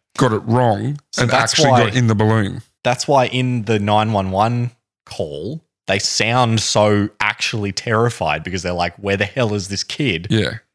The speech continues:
Speaker 2: They think he actually got in the balloon.
Speaker 1: Yeah.
Speaker 2: Yeah.
Speaker 1: And why the kid said, "You're doing it for the show,"
Speaker 2: Yeah.
Speaker 1: but he's gone to the attic instead of the basement.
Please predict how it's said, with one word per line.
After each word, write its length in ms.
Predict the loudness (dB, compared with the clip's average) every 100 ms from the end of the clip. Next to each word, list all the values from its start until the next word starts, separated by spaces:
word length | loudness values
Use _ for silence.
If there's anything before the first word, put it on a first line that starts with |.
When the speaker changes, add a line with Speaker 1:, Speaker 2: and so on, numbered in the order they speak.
| _ _
Speaker 2:
They 100 | -2
think 200 | -2 -4
he 120 | -2
actually 380 | -2 -2 -4 -4
got 160 | -4 -2
in 60 |
the 60 | -4
balloon. 460 | -2 -2 -4 -8 -4
Speaker 1:
Yeah. 180 | -2 -2 -6 _ _ _ _ -8
Speaker 2:
Yeah. 300 | -6 -4 -6 _ _ _ _ _ _ _ -6
Speaker 1:
And 140 | -2 2
why 100 | 2
the 100 | 0
kid 260 | 0 0
said, 340 | 0 0 0 -2
"You're 100 | -2
doing 240 | 2 2 0
it 80 | -4
for 100 | -6
the 100 | -4
show," 400 | -2 0 -2 -4 -8 _ _ _ _
Speaker 2:
Yeah. 120 | -2
Speaker 1:
but 60 | 2
he's 120 | 2
gone 200 | 2 0
to 60 | -2
the 140 | -2
attic 380 | 0 0 -2 -2
instead 320 | -4 0 -2
of 60 | -2
the 60 | -4
basement. 540 | -2 0 0 -4 -12